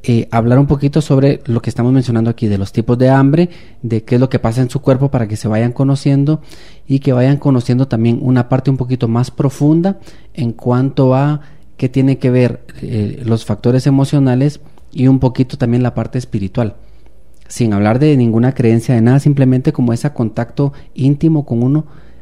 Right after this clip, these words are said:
a la hora de decidir relacionarse con la comida de, de la manera en que lo hacemos. Entonces,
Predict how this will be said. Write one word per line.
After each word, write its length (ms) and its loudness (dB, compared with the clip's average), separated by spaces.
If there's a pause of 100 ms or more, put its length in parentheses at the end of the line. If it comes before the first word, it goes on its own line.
(100)
a 120 0
la 180 0
hora 260 2
de 220 2
decidir 560 -4
relacionarse 500 -4
con 140 -2
la 60 -2
comida 400 -2
de, 140 -2
de 180 -2
la 100 2
manera 260 2
en 80 2
que 100 -2
lo 80 -2
hacemos. 360 -2 (680)
Entonces, 480 0